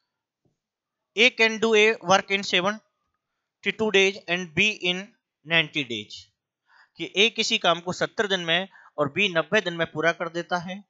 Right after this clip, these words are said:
If they work on it together, यदि वे मिलके एक साथ काम करते हैं for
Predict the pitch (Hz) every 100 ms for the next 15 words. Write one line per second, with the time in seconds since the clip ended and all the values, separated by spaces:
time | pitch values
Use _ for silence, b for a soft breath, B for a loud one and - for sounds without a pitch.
0 | _ _ _ 226 240 185 214 196 202 -
1 | - 185 202 220 - 202 _ - 226 165
2 | 135 123 110 - _ _ 131 175 233 240
3 | 202 196 202 247 240 220 220 - 208 -
4 | 214 214 208 190 202 190 190 214 _ _
5 | _ - 214